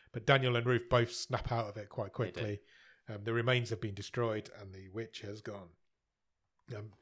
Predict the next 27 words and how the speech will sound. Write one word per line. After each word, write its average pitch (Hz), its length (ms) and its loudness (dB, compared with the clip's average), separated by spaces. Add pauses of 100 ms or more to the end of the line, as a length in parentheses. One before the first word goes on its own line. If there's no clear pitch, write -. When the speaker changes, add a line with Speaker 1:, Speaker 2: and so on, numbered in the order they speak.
(220)
Speaker 1:
Daniel 143 240 8
was 127 100 6
literally 135 400 2
just 117 220 2
about 113 180 0
to - 60 -10
set - 120 0
himself 98 280 -6
on - 40 4
Speaker 2:
Yeah. 98 40 2
Speaker 1:
fire, 95 300 -4 (360)
so 95 200 -8
he 95 360 -8
doesn't 101 280 -6
do 90 120 -12
that. 92 180 -14 (380)
Um, 165 280 8
and 196 120 6
then 240 280 8 (180)
we 160 100 6
see 175 360 6
a 147 60 6
scene 156 280 4
of 143 160 4
Herman 151 320 10
in 135 140 2
bed, 139 340 10